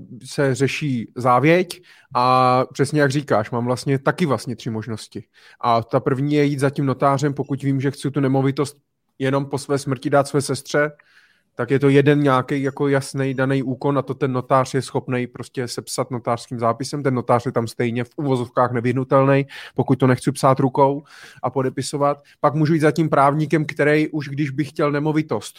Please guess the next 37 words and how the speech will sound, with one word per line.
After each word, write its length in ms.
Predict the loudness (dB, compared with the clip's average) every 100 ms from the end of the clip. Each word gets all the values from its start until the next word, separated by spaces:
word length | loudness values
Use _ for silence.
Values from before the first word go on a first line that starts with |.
| _
tomu, 420 | 2 4 2 2
ale 300 | 2 6 6
něco 320 | 6 2 2
v 60 | -2
té 80 | 2
nemovitosti 640 | 2 2 0 -2 -6 -4
někomu 420 | -2 0 0 0 0
jinému 540 | 0 -2 2 0 0
a 40 |
už 260 | -4 -4 -4
je 100 | -4
to 140 | -4
trošku 320 | -4 -4 -6 -10
složitější, 760 | -6 -6 -6 -8 -8 -12 -14 -14 -20 -6
tak 140 | -4 0
mě 120 | -2
s 60 |
tím 160 | -2 -2
může 320 | 0 0 -2 -4 _ _
pomoct. 400 | 4 4 2 -2 -16 -20 -6
A 80 | 0
pak 180 | 0 2
je 60 | 2
nějaký 400 | 2 0 -2 -8
třeba 280 | 0 2
wealth 260 | 4 4 2
manager, 500 | 0 0 0 -2 -2
finanční 500 | -2 0 0 -2 -6
specialista, 640 | -4 -6 -2 -4 -2 -4
poradce 420 | -4 -2 -2 -2 -4
a 60 |
tak 200 | -2 -2
dále, 300 | 2 4 4
který 300 | 2 0 0
do 100 | -2
toho 240 | -2 -2 2
dá 260 | 4 4